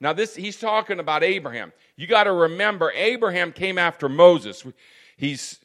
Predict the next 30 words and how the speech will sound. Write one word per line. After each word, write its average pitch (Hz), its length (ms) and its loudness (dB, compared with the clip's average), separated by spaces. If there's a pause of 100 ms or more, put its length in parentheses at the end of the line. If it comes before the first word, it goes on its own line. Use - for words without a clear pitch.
(160)
and, 135 360 -4
and, 131 400 -4
uh, 117 320 4 (360)
he's 170 280 -6
talking 202 480 0
to, 147 120 -6 (160)
uh, 139 220 -4
to - 260 -4
Abraham. 117 600 -4 (560)
And 147 260 -2
so 165 240 2
he's 170 260 -6
in 190 120 -2
Abraham's 170 600 -4
bosom. 135 480 2 (480)
And 139 160 -6
so 185 480 0 (200)
he 175 220 -10
says, - 580 0 (580)
"No, 127 220 -2
I'm 135 100 -4
sorry, 120 420 -6 (120)
Mo-, 131 280 -6
Abraham 131 540 -6
came 127 240 -6
before 117 280 -8
Moses." 117 540 -4 (540)
And 131 180 -4
so, 160 560 4
um, 131 460 -2